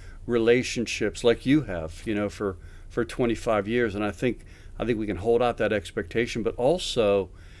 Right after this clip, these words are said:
that there's gonna be a lot of changes over time, and that the vision of, uh,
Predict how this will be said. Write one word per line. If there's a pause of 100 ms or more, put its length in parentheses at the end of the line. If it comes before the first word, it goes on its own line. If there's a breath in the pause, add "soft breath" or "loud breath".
(100)
that
there's
gonna
be
a
lot
of
changes
over
time,
and
that
the
vision (420 loud breath)
of,
uh,